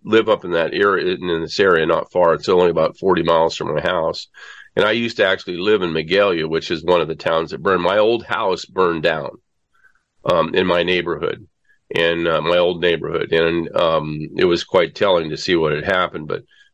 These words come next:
uh, the, that's why the, you, you use the microwave. It triggers the smart meter.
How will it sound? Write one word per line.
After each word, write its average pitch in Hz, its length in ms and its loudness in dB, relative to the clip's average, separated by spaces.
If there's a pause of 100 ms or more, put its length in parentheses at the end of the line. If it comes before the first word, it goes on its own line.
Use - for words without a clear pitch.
uh, 80 220 -2 (320)
the, 95 320 -2 (220)
that's 104 200 2
why 127 300 0 (140)
the, 95 240 -6 (160)
you, 101 280 -2
you 98 120 -2
use 123 260 2
the 127 80 2
microwave. 90 760 0
It 90 140 -6
triggers 110 640 2
the 85 380 0
smart 104 480 0
meter. 80 420 -2